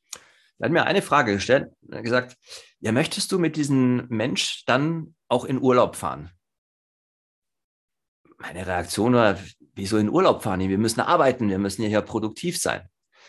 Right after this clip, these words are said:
Er hat gesagt, nee, nee, beantworte einfach die Frage,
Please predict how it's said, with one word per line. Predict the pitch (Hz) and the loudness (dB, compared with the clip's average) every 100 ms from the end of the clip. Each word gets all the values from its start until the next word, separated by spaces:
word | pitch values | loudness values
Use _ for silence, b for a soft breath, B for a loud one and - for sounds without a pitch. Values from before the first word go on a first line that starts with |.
| b b b _ | b b b _
Er | - 76 | -12 -8
hat | 98 | -4
gesagt, | 120 131 214 | 0 0 0
nee, | 214 - 85 | 0 0 -4
nee, | - | -8
beantworte | - - 185 190 196 | -2 0 2 2 4
einfach | 156 165 160 | 2 2 -2
die | 160 | -2
Frage, | 131 117 98 80 | 2 2 2 -2